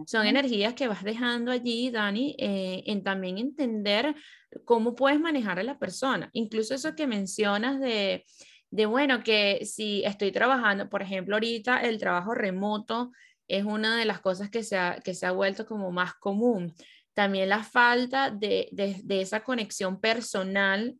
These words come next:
Speaker 1: eh, con, con tus compañeros de trabajo también te puede generar un estrés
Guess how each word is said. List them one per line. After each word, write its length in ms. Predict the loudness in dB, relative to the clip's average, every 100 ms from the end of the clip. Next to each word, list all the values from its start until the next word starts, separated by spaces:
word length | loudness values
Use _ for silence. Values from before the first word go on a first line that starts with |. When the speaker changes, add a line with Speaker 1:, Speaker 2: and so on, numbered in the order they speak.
| _
Speaker 1:
eh, 340 | -2 0 -2 -4
con, 460 | -2 0 0 -6
con 360 | -6 -6 -6 -8
tus 160 | -10
compañeros 680 | -6 -6 -2 -4 -2 -2 -2
de 100 | -2
trabajo 580 | -2 0 4 2 2 -4
también 420 | -4 -4 -4 -4
te 80 | -6
puede 320 | -6 -2 0
generar 400 | 0 -4 -6 -6
un 140 | -6 -8
estrés 520 | -10 -4 -2 -2 -4